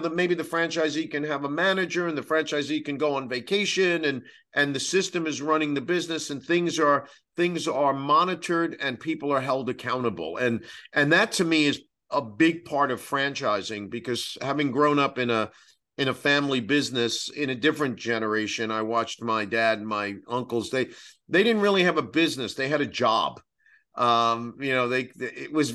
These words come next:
very different. They didn't have a system. They just kind of went to work every day. So, so I think the ongoing coaching and the support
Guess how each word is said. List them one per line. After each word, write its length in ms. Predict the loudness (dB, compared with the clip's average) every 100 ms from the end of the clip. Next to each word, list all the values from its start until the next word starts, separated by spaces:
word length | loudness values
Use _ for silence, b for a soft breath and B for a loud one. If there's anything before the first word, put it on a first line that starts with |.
| 4
very 160 | 4
different. 360 | 4 2 0 -2
They 120 | 0
didn't 240 | -2 -4 -4
have 80 | -2
a 20 |
system. 480 | -2 -2 -2 -2 -6 -4
They 120 | -4
just 300 | -4 -6 -4
kind 180 | -2 -2
of 80 |
went 220 | 0 -2 -2
to 80 | -4
work 380 | -2 -2 -4 -10
every 240 | -10 -10
day. 240 | -8 -8 -8
So, 440 | -4 0 0 0 B B B 0
so 220 | 4 4
I 60 |
think 220 | 4 2 2
the 120 | 2
ongoing 600 | 4 4 2 0 0 -4
coaching 680 | -2 -2 -2 -4 -4 -6 -10
and 180 | -6 -4
the 60 | -2
support 540 | -4 -6 0 0